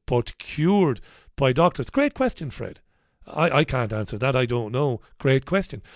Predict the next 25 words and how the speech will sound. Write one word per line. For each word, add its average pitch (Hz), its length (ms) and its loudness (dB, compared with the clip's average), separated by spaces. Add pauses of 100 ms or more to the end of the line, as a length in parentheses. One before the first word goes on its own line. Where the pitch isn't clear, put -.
Do - 80 -8
you 220 60 4
not 269 140 -2
think 226 220 -4
we've 165 140 -2
spent 139 320 -2 (120)
hours 160 500 0 (420)
on 139 180 0
this 143 220 -2
programme 131 500 0 (320)
over 135 240 0
the 123 120 -2
years 127 300 0 (360)
laughing 151 560 2
at 123 300 -2
the 123 360 0 (140)
fact 151 320 0
that - 80 -10
there 127 160 0
isn't 127 180 -4
a 117 60 -4
cure 147 260 2
for 113 80 -6
the 107 100 -8
cold? 117 460 0